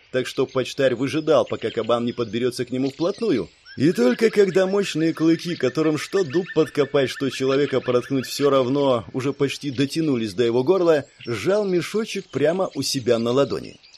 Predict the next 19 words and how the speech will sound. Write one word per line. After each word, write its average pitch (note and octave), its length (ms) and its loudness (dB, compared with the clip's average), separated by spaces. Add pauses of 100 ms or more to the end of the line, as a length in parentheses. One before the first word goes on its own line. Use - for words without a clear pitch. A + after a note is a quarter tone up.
(120)
Как - 180 -6
известно, C3+ 540 0
разрыв B2+ 360 0
трава C3+ 400 4 (180)
не E3+ 160 0
берет F3+ 320 4
живую C3+ 320 2
плоть. C#3+ 360 2 (120)
Магний A#2 420 -2
жжется, C#3 480 0
но C#3+ 240 2
если C3+ 380 -2
выбирать C3+ 420 2
между B2+ 300 0
ним C3+ 160 2
и C3 40 2
смертью, D#3 560 2 (160)
выбор D3 400 6
очевиден. G3 580 -4